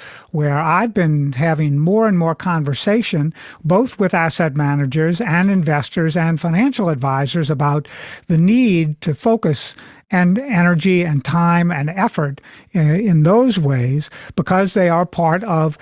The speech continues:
the solutions, at least the decarbonization solutions for the next twenty to thirty or forty years. So it's, it's a matter of engagement and working with companies. Uh, and, um,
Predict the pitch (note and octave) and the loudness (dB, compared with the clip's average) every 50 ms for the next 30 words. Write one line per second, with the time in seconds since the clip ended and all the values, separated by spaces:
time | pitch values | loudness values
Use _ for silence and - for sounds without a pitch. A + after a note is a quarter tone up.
0 | - - - - _ E3 D3+ C3+ - - E3+ D#3 F3+ A#3 C4 A#3 - F3+ D3 D3 | -18 -20 -20 -12 _ -2 -2 -2 0 0 2 2 2 2 2 0 0 -2 0 0
1 | D#3+ D#3+ C#3+ D#3 D3+ C#3 D#3+ D3+ D3+ F#3+ G#3 - - C#3+ B2+ D#3+ E3+ - - E3+ | 0 -2 -2 -4 -4 -2 -2 0 0 -2 -2 -4 -4 -2 -2 -2 -2 0 0 0
2 | E3+ E3 C#3+ E3+ D3+ C#3+ B2 E3 F3+ A3+ A3 - G3 E3 - - E3 C#3 C#3+ D3+ | 0 0 0 0 0 0 2 2 0 0 0 0 -2 -2 -2 -2 -2 0 0 0
3 | - - F#3+ E3 - - - D#3+ F3 F3+ E3 E3 D#3 D#3+ E3+ F3 - - - - | 0 -2 -2 -2 -2 -2 -2 0 2 2 2 2 2 2 0 -2 -2 -6 -10 -12
4 | - - - F#3+ F3+ F#3 F#3 F#3 F#3+ F3+ - - F#3 F3 F3 E3+ E3+ E3+ - - | -10 -4 -2 0 2 2 2 2 2 0 0 0 2 2 2 2 2 0 -2 -2
5 | - F#3+ F3+ F#3 F#3 F#3+ G3 F#3+ F3+ - - G#3 G3 G3 F#3 F#3 F3 F#3 A3 A#3 | -2 0 2 2 2 2 2 0 0 -2 -2 -2 0 0 0 0 0 0 0 0
6 | G3+ D#3 C#3+ B2+ - - - F3+ D3+ D3 D3+ - - - - - - - - - | 0 -2 -4 -6 -8 -6 -4 -2 0 0 0 -2 -6 -12 -14 -14 -14 -12 -6 -4
7 | D#3 B2 - F#3+ F3+ D3+ - - E3 F3 F#3 F#3 G3 G#3 G3+ F#3+ F#3 - G3+ F3 | -4 -4 -2 -2 -2 0 0 2 2 4 4 4 4 4 4 2 2 2 2 0
8 | E3+ C#3 F3 F3 F#3 G3 F3+ F#3+ F#3 F#3 F#3 F3+ - A3+ G3+ E3 D#3+ D3+ D3 D#3 | 2 2 2 2 2 2 2 2 2 2 2 0 -2 -2 -2 0 0 0 2 0
9 | F3 E3+ - F3+ D#3 D3+ D3+ F3 A#3+ - - - D#3 D#3 C#3 - - C#3+ C#3+ C#3+ | 0 0 0 0 0 2 2 2 0 0 -2 -2 -2 -2 -2 -2 -2 0 0 0
10 | D#3 D#3 - - - - - - - - - - D#3 C#3+ C#3+ C#3+ C#3+ E3 D#3+ D3+ | 0 -2 -4 -10 -18 -20 -20 -20 -20 -10 -6 -2 -2 0 0 -2 -2 -2 -2 0
11 | D3+ D#3 D3+ C#3+ - - - - - _ F3+ D#3+ D3+ C3 C#3 C#3 | 0 0 0 -2 -2 -6 -14 -20 -10 _ -2 -2 -2 -2 -2 -4